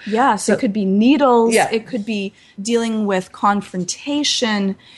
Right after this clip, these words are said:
Speaker 1: It could be going into certain areas. It could be warm rooms. It could be crowded areas.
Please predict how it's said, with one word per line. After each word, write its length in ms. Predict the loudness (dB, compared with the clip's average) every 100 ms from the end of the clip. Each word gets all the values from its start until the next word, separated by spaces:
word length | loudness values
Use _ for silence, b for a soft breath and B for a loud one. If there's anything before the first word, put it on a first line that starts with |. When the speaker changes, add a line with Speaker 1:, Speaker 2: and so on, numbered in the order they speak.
| B
Speaker 1:
It 100 | -6
could 160 | -4 -2
be 120 | 0
going 260 | 0 0
into 240 | 0 0 -2
certain 440 | -2 0 0 -2 -2
areas. 640 | 2 4 4 4 2 0 -4
It 140 | -4
could 120 | -4
be 160 | -4 -2
warm 540 | -4 0 2 4 4
rooms. 540 | 2 2 2 2 2 -2
It 100 | -4
could 140 | -4
be 80 | -4
crowded 640 | -4 -4 0 2 2 0 0
areas. 480 | 0 2 0 -2